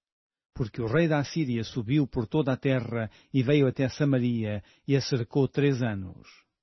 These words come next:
No ano nono de Oseias, o rei da Assíria tomou a Samaria e transportou a Israel para a Síria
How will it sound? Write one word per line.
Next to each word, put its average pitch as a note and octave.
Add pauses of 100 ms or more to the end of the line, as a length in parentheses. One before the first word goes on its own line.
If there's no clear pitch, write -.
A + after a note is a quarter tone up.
(1080)
No C3
ano C#3
nono C#3
de A#2+
Oseias, A#2 (200)
o B2+
rei C3+
da A#2+
Assíria B2+
tomou C3+
a E3
Samaria A#2 (220)
e D#3+
transportou D#3+
a C#3+
Israel C3
para B2
a A#2
Síria B2